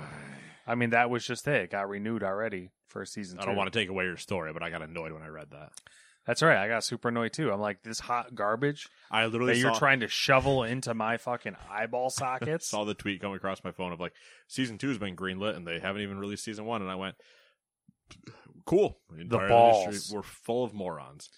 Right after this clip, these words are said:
Speaker 2: Well, you know, it's, everything's gotta be a fucking reboot or a sequel at this point. Oh,
Speaker 1: We
Speaker 2: sequel?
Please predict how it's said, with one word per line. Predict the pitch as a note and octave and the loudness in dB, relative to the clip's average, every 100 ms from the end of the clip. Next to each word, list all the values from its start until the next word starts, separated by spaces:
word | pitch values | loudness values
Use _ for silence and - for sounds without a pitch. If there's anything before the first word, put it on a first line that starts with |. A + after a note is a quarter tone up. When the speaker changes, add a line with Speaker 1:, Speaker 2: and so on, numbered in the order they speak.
| _ _ _ - | _ _ _ -2
Speaker 2:
Well, | A#2 A2+ A2 | 4 4 4
you | A2 | 0
know, | G#2+ A2+ A2 A2 | 0 2 2 0
it's, | G#2 G2+ - | -2 -6 2
everything's | A#2+ C#3 C#3 C#3 B2 | 4 4 0 -4 -2
gotta | A#2+ A#2 | -2 -2
be | A2+ | -2
a | F#2+ | -4
fucking | - A2+ A#2 G2+ G2 G2 _ - _ _ _ _ _ _ _ _ - | -6 -6 -6 -8 -8 -16 _ -20 _ _ _ _ _ _ _ _ -12
reboot | C#3 B2 F3 F3 E3+ E3+ E3+ E3 - | 0 6 6 6 6 8 8 4 2
or | C#3 D3+ | 4 4
a | C#3+ | 4
sequel | - B2 - G2+ F2+ | 0 -2 -2 -2 -2
at | F2 | -4
this | G#2 - | -8 -8
point. | - G2+ F2+ F2 _ _ _ _ _ _ D3+ | -8 -10 -10 -14 _ _ _ _ _ _ 6
Oh, | C3+ | 8
Speaker 1:
We | A#2 | 6
Speaker 2:
sequel? | - E3 D#3+ F3+ F#3 | 8 6 10 8 8